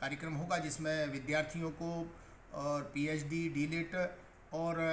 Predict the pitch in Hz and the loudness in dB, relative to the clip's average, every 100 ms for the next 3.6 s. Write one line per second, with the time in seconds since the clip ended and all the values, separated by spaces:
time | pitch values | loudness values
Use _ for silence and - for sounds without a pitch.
0 | 156 151 143 135 135 - - 175 185 180 | 6 6 4 -2 -8 -10 2 8 8 6
1 | 156 170 - - - 147 147 151 156 - | 4 2 -2 -8 -10 -2 2 2 2 -6
2 | - 143 147 147 185 185 131 - 147 139 | -6 -2 0 0 -2 -2 -2 -2 0 0
3 | 143 170 135 131 147 | 0 -2 -4 -4 -2